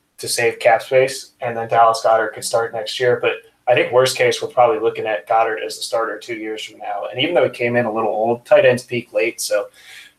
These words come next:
um, the fact that he's pretty polished already, I think, is a good sign. And I'm still optimistic for his future. So the fact that he fell because of his landing spot made me all over him as well, kinda like James Washington.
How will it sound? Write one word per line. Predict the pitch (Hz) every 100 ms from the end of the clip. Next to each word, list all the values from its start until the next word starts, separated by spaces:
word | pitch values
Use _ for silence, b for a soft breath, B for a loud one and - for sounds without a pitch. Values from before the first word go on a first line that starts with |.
| -
um, | 113 107 104
the | -
fact | - 131 131
that | 123
he's | 120 - -
pretty | - 131 120
polished | - - 120 120 - 113
already, | 107 107 113 135 - _ _ _ _
I | 123
think, | 120 123
is | 110
a | 107
good | 113 107
sign. | 113 110 110
And | 107
I'm | 117 123
still | - 135 123 113 - - _ 143
optimistic | 123 123 117 - 113
for | 113
his | 107
future. | - 117 - 107
So | 110 117 113
the |
fact | 123 123 127
that |
he | 117
fell | - 120 117
because | 110 - 120
of | 110
his | -
landing | 107 110 113
spot | - 123 113 -
made | 110
me | 107
all | 104 107
over | 107 -
him | - 104
as | 95 90
well, | 92 -
kinda | - 110
like | 104
James | - 101 -
Washington. | - - - -